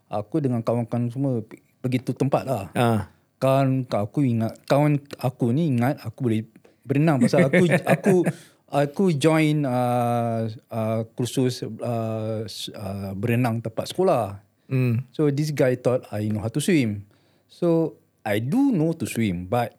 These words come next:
Speaker 1: I got phobia. Phobia
Speaker 2: Ah.
Speaker 1: is, let's say kalau aku tak dapat pijak empat lantai tu, kira aku tak boleh, uh,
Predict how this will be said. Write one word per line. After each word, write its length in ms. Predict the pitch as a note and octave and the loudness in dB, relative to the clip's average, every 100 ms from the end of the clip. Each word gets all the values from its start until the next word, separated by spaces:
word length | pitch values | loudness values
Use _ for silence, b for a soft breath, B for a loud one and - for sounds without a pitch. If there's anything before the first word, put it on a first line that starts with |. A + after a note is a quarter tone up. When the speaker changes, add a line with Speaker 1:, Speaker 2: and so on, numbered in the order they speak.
| _ | _
Speaker 1:
I 100 | A2+ | -6
got 160 | A2+ - | -6 -6
phobia. 480 | B2+ A2+ F#2+ - _ | -4 -2 -4 -6 _
Phobia 440 | - A2 C3 E3 | -2 2 4 4
Speaker 2:
Ah. 140 | E3+ C#3 | 4 2
Speaker 1:
is, 160 | C3+ C3 | 0 0
let's 240 | D3+ C3+ | -2 -2
say 220 | - F#3 | 0 0
kalau 340 | F3+ D3 D3 C#3+ | 2 2 2 0
aku 220 | C#3 - | -2 -4
tak 200 | - - D3+ | -6 -2 -2
dapat 320 | D3 D3 C3+ | -2 -2 -2
pijak 300 | - D3 D#3+ | -2 0 0
empat 160 | - C3 | -2 -2
lantai 320 | D3 D3+ D#3+ | 0 2 0
tu, 160 | D#3 F3 | 0 -2
kira 260 | C3 C3+ | -2 0
aku 160 | B2+ C3 | 0 0
tak 140 | - | -4
boleh, 160 | A#2 A2 A#2+ - - | -2 -4 -4 -10 -12
uh, 220 | G2+ | -8